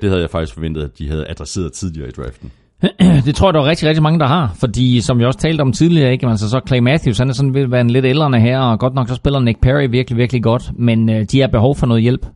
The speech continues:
Speaker 2: på, på pass rush. Øh, men lidt ligesom med, med, øh, med Cleveland, så kan man sige, jamen, altså, de går cornerback her, og håber så på, at pass rushet kan nå ind, øh, mens opdækningen er god ned ad banen.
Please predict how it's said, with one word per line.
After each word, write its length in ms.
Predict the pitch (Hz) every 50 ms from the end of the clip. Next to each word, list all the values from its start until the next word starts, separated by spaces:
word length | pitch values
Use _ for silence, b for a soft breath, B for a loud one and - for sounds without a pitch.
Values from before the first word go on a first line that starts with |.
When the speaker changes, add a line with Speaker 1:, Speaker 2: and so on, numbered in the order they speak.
| _ _ _
Speaker 2:
på, 180 | 131 117 113 -
på 80 | - 110 -
pass 260 | - 120 127 127 -
rush. 340 | 120 113 110 104 - - - - _ -
Øh, 300 | 107 104 107 110 107 104
men 220 | 117 127 131 123
lidt 320 | 113 117 123 175 185 - -
ligesom 280 | 160 175 170 - 156
med, 360 | 139 127 123 120 120 117 117 110
med, 760 | 110 113 117 117 113 113 113 113 113 113 110 110 107 107
øh, 640 | 107 104 104 104 104 104 104 104 104 104 98 92 95 92
med 140 | 98 107 98
Cleveland, 360 | - 139 160 185 175 175 151
så 80 | 123 151
kan 100 | 147 156
man 100 | 143 131
sige, 180 | 107 - 143 147
jamen, 120 | 143 123
altså, 160 | 113 101 113
de 200 | 107 - - 160
går 160 | 143 151 123
cornerback 520 | - - 147 170 185 185 143 147 139 127 -
her, 180 | 147 143 117 107 B B B B B
og 100 | - 117
håber 220 | 113 143 156 143 131
så 120 | 101 123
på, 160 | 107 - 139
at 60 | 131 -
pass 260 | - 127 139 147 - -
rushet 260 | 117 117 - 120 -
kan 140 | - 117 117
nå 120 | 113 107
ind, 180 | 117 139 151 - B B B B B B -
øh, 260 | 113 110 107 104 104
mens 220 | 104 123 127 117 107
opdækningen 540 | 127 135 - - 131 117 - 123 113 110 107
er 60 | 104
god 240 | 98 131 139 131 123
ned 100 | 120 117
ad 40 |
banen. 440 | 101 113 113 120 127 123 117 107 120